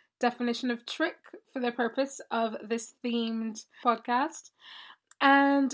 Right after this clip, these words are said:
the treats, the things that are just beyond describable and wonderful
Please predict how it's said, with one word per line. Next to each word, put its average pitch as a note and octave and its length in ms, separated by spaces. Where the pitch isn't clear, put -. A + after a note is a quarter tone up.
the C4 160
treats, - 680
the C4 120
things B3 480
that A3+ 320
are A3 240
just - 640
beyond B3+ 500
describable G#3+ 920
and A3+ 220
wonderful G#3+ 600